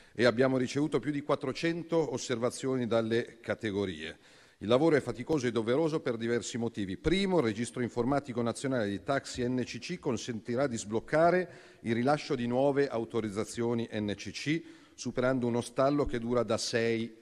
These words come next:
anni, come lei auspicava. Secondo,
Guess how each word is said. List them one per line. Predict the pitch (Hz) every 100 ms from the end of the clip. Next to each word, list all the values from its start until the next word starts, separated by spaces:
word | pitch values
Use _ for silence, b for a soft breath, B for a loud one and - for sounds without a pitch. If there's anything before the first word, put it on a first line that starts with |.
| -
anni, | - 104 98 98 101
come | - 107 98
lei | 98 98
auspicava. | 92 - 107 101 80
Secondo, | 82 127 117 165 120 87 73